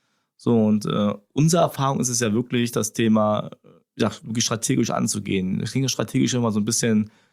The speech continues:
bisschen, äh, ja, noch eine Strategie und noch eine Strategie. Ist ja am Ende, ist ja quasi eine Übersicht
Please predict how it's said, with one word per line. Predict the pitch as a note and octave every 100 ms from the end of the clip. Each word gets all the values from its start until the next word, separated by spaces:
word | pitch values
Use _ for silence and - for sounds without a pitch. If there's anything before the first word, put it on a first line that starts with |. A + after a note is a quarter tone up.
| _ _ _ _
bisschen, | A#2+ A2+ A2 G#2+
äh, | A2 G2+
ja, | G2 G2 - _ _ _
noch | F3 A2
eine | A2
Strategie | - G#2+ G#2 G#2+ G#2+ A2
und | G#2
noch | A2+
eine | A2+
Strategie. | A2+ A2 G#2 A2 B2 B2 _ _ _ _
Ist | B2 A#2 -
ja |
am | G#2
Ende, | A2 G#2+
ist | A2 -
ja | G#2
quasi | - G#2 G#2+
eine | G2+ G2
Übersicht | G2+ C3 C3 A#2 A#2+ B2 -